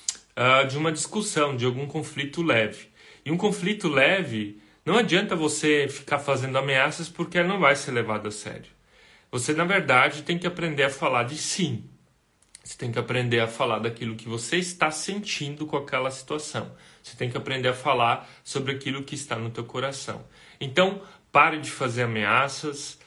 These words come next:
pare de fazer chantagens, pare de, de, de dar esses ultimatos. O que mais o insensato faz? O insensato que provoca dissensão nas suas, ah, discussões, ele usa o quê? De palavrões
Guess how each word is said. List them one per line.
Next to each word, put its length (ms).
pare 240
de 100
fazer 300
chantagens, 1120
pare 260
de, 340
de, 320
de 180
dar 220
esses 260
ultimatos. 720
O 80
que 140
mais 320
o 40
insensato 640
faz? 580
O 80
insensato 800
que 100
provoca 480
dissensão 720
nas 160
suas, 580
ah, 300
discussões, 760
ele 240
usa 300
o 80
quê? 320
De 120
palavrões 960